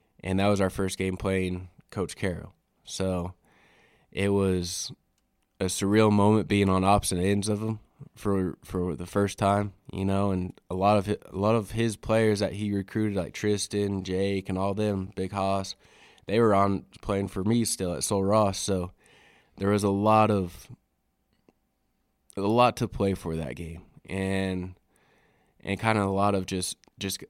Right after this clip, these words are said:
kind of pride and, "Yeah, we can do this" kind of a deal. And so went out and, I mean, our guys played their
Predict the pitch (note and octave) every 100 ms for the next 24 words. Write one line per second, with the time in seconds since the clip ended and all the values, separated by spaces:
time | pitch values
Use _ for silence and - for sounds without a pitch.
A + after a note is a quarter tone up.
0 | _ - B2+ B2 G#2 - _ _ _ -
1 | A2 G2+ G#2+ G#2+ G#2+ G2 F#2+ F#2+ F2+ F2+
2 | G2 _ _ - G#2 G2+ G2+ F#2+ G2+ F#2
3 | F#2 F2 E2 F#2 - - _ A2 F#2 F2+
4 | F2 F2+ E2+ F2 _ _ _ _ _ _
5 | - G2 G2 F#2+ G#2+ G#2 G2+ F#2 - _
6 | _ _ _ _ _ _ _ - G#2 A2+
7 | A2+ A#2 G#2+ - - G2+ G2 G2 F#2+ F#2
8 | F2+ - _ _ F#2+ F#2+ G2 G2 G2 G2
9 | F#2 G2+ F#2 E2 E2+